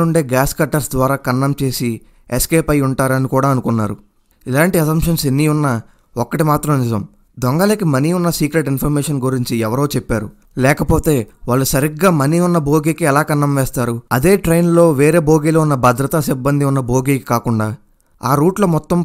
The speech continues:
పన్నెండు రైల్వే స్టేషన్లో ఉన్న సీసీటీవీ ఫుటేజెస్ని పరిశీలించిన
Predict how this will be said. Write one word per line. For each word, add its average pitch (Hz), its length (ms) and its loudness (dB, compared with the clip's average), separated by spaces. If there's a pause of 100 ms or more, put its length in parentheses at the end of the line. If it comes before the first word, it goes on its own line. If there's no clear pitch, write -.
పన్నెండు 147 320 2
రైల్వే 151 300 0
స్టేషన్లో 151 480 0
ఉన్న 143 100 0 (100)
సీసీటీవీ 147 540 0
ఫుటేజెస్ని 135 440 -4
పరిశీలించిన 127 600 -2